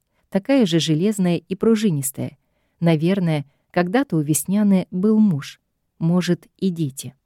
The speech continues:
Ведомая любопытством, Смоль подошла к шкафу и распахнула дверцы. Одежда не занимала и половины. Пропахшая старостью, заношенная, среди цветных халатов,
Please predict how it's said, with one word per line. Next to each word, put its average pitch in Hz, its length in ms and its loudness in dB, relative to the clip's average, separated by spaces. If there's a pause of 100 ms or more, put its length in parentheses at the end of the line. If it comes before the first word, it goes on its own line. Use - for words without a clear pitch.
(800)
Ведомая 196 540 2
любопытством, 170 880 0 (100)
Смоль 294 340 0
подошла 170 440 -2
к - 80 -12
шкафу - 540 -4 (120)
и 202 60 2
распахнула 208 580 2
дверцы. 175 540 -4 (420)
Одежда 202 720 -2
не 185 120 6
занимала 208 480 4
и 220 200 -4
половины. 185 600 0 (340)
Пропахшая 180 560 -4
старостью, 175 720 -2 (100)
заношенная, 165 840 -2 (260)
среди 214 360 -2
цветных 165 420 -2
халатов, 175 640 -4